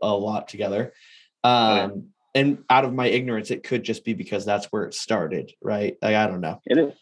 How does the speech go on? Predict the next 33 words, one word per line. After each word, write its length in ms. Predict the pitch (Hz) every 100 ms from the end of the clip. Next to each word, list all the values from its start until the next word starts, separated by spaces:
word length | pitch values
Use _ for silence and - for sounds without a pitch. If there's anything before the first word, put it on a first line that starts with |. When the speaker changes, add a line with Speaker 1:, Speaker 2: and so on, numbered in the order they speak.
| _ _ _
Speaker 2:
Yeah. 360 | 139 131 131 123
Speaker 1:
Um, 300 | 117 107 107 - _ _ _ _ _ _
but, 440 | 156 135 151 - - -
uh, 360 | 143 131 123 - 135 113 _ _ _ _ -
the, 240 | 151 139
the, 260 | 120 120 135
the 160 | 120
soft 340 | 127 - 143 143
vinyl 220 | 131 123
toys 180 | 127 113
that 80 | 110
I 40 | 110
have 320 | - 143 147
seen, 540 | - 113 104 101 101 - _ _ _
a 60 | 127
lot 180 | 127 139
of 80 | 139
'em 460 | 135 120 - 127 - -
aren't, 340 | 127 123 - -
like, 340 | 110 95 - -
of 180 | 139 127
these 200 | 117 -
kaiju 440 | 117 117 117 113
monsters. 600 | 104 107 113 - 104 101
They're, 140 | - 131
like, 240 | 120 107
these 180 | 117 113
little 140 | 135
cute 380 | 117 - 131 -
things, 320 | - 139 120 -
which 140 | -
are 60 | 127
sick. 600 | - - 262 - -